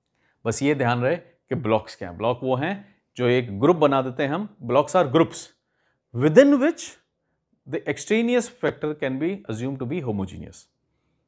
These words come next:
Impact of extraneous factor can be assumed to be homogeneous.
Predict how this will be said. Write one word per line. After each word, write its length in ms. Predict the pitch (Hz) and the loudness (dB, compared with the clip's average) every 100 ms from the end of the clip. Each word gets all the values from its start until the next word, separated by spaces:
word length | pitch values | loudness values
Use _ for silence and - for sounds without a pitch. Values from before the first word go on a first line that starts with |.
| _ _ _ - | _ _ _ -8
Impact 400 | 110 110 147 151 | -2 0 0 2
of 240 | 214 - _ | 0 -2 _
extraneous 400 | - - 110 113 | -20 -12 -10 -10
factor 240 | 113 - 117 | -12 -12 -8
can 180 | 113 | -6
be 60 | 113 | -4
assumed 280 | 104 113 120 | -4 -6 -8
to 60 | |
be 200 | 117 233 _ _ _ _ _ | -8 -10 _ _ _ _ _
homogeneous. 680 | 95 90 - 95 90 - | -14 -12 -16 -20 -20 -20